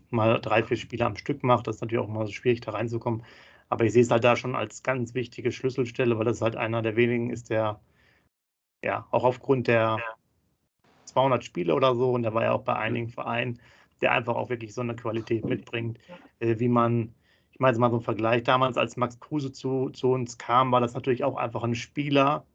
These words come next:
der von seinem, von seinen Ballbehandlungen auch unter Druck und halt in der Bundesliga selber einfach eine Mannschaft grundsätzlich besser macht, ja, weil der halt einfach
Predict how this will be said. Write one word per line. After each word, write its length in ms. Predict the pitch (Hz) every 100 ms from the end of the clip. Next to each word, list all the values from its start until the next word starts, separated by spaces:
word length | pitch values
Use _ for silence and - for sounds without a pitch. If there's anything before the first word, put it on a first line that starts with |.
| _ _ _
der 120 | 117
von 200 | 117 123
seinem, 360 | 117 113 113 117
von 280 | 117 117 113
seinen 280 | 113 113 110
Ballbehandlungen 920 | 151 175 123 117 120 104 107 107 110
auch 220 | 117 123
unter 220 | 123 113
Druck 340 | 117 127 160 -
und 420 | 123 117 117 - _ _ _
halt 260 | 120 117 120
in 200 | 135 139
der 80 |
Bundesliga 540 | 135 131 120 - 117 110
selber 560 | 110 123 127 131 123 _ _ _ _ _ _ _ _ _ _ _ -
einfach 220 | 120 120
eine 80 | 117
Mannschaft 360 | 123 120 117
grundsätzlich 400 | 120 120 117 107
besser 260 | 127 131 120
macht, 380 | 98 95 _ -
ja, 140 | 107
weil 140 | 107 107
der 80 |
halt 180 | 104 117
einfach 460 | 113 110 113 -